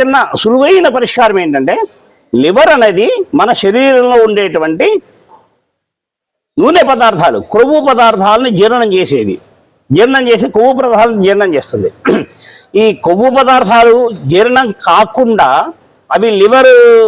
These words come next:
మీద ఎక్కువ ప్రెషర్ చేస్తే లివర్ మనం తిన్న కొవ్వుని జీర్ణం చేయలేక అలసిపోతుంది. అది సమస్య. అప్పుడు ఆ లివర్ దాంట్లో ఎక్స్పాన్షన్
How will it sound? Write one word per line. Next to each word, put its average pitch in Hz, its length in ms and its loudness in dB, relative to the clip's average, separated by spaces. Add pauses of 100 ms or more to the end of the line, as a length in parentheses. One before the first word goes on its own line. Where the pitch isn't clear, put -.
(180)
మీద 226 200 2
ఎక్కువ 285 240 -2 (140)
ప్రెషర్ 208 320 -2
చేస్తే 170 260 -2 (400)
లివర్ 262 260 0 (220)
మనం 208 240 -2
తిన్న 240 180 -2 (160)
కొవ్వుని 220 340 0 (140)
జీర్ణం 233 400 0
చేయలేక 170 380 -2 (340)
అలసిపోతుంది. 156 640 -2 (140)
అది 185 140 -2 (140)
సమస్య. 143 340 -4 (580)
అప్పుడు 285 300 2 (300)
ఆ - 20 4 (100)
లివర్ 254 260 2 (120)
దాంట్లో 196 300 2
ఎక్స్పాన్షన్ 220 520 -2